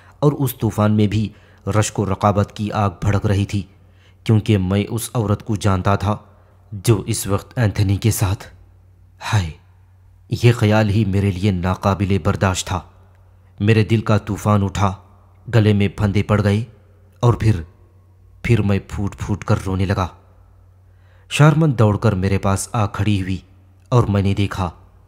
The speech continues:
वो भी रो रही है। "रो नहीं हरमासीस," उसने कहा, "तुम्हें रोते देखकर हमारा दिल कलीजा फटता है। देवताओं के लिए न रो।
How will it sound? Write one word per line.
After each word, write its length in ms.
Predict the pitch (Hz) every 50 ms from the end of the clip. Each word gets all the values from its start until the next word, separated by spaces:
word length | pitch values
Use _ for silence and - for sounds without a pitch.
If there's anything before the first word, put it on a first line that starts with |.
| - 135
वो 240 | 95 85 101 107 104
भी 240 | - 95 95 95
रो 200 | 90 87 95 98
रही 220 | 92 101 92 90 92
है। 320 | 82 92 87 - _ - - _ _ _ _ _ _ _ - - - - - - _ _ _ _ _ _ _ _ _ - -
"रो 240 | 92 98 107 110
नहीं 280 | 104 98 101 92 98 92
हरमासीस," 580 | 85 95 87 95 95 90 - 101 92 90 - - _ _ _ _ _ _ _ _ _ -
उसने 220 | 120 - 110 107
कहा, 220 | 95 - 92 90 90 78 - - _ _ - _ _ _ _ _ _ _ _ -
"तुम्हें 240 | 117 107 95 110 104
रोते 300 | 98 98 - - 110 104
देखकर 360 | - 104 - - 113 104 - - - - _ - - - - - -
हमारा 320 | 101 104 110 - 110 107
दिल 240 | 90 98 110 101 92 - -
कलीजा 320 | 104 92 98 90 - 104 95
फटता 400 | - - - - - - 104 98
है। 200 | 85 92 87 - - - - _ _ _ - _ _ _ _ -
देवताओं 480 | - 104 - 104 98 - 107 101 98 98
के 140 | - 107 104
लिए 240 | 95 92 95 107 95
न 120 | 92 92
रो। 360 | 101 98 95 92 90 107 -